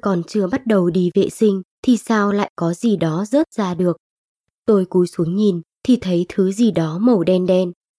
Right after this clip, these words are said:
Lúc ấy tôi không biết đó là gì, tôi cũng không bị tiêu chảy, nhưng về sau tôi hiểu được rằng đó là sư phụ thanh lý thân thể cho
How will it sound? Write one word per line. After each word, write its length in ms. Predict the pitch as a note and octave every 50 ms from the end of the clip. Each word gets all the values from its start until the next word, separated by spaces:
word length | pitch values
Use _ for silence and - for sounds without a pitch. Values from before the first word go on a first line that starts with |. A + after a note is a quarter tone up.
| _ _ _
Lúc 180 | D4+ E4 D#4+
ấy 220 | - G#3+ G3 F3+ G3 -
tôi 140 | B3 A3
không 280 | F#3+ - - G#3+ F3+ E3+
biết 200 | F#3+ C4+ D#4 -
đó 200 | G3+ F#3+ D#3+ E3+
là 200 | G3+ A#3 A3+ G3
gì, 340 | E3+ - F#3 F3+ F3 E3 D#3 - _ _ _ _ _ _ -
tôi 140 | A#3+ A3 F#3+
cũng 180 | - - B3+
không 300 | A#3+ - - A#3+ G3+ F#3
bị 180 | F3 G#3+ - - -
tiêu 180 | - G3+ F#3 E3+
chảy, 340 | - - G3+ F#3+ E3 C#3+ - _ _ _ _ _ _ _
nhưng 140 | - A#3+ A#3 G#3
về 120 | - G#3+ F#3
sau 360 | - - - G#3 G3+ F#3+ F#3 -
tôi 140 | - A3 G3
hiểu 240 | F#3 G3+ F#3+ E3
được 160 | D#3 D#3+ E3 D3+
rằng 320 | D3 D#3 F#3 F3 E3 D#3 D3+ _ _ _ _ _ _ _
đó 220 | - G#3 F#3+ E3+ G3
là 180 | B3 C#4+ B3+
sư 200 | F#3+ - - C4 B3 B3+
phụ 140 | C4 B3+ - -
thanh 240 | - A3+ A3+ A3+ G#3
lý 160 | F#3+ F3 F3 F3+ -
thân 140 | A#3 A3 F#3
thể 240 | - G3+ G#3 F#3 D#3 -
cho 160 | - - F3+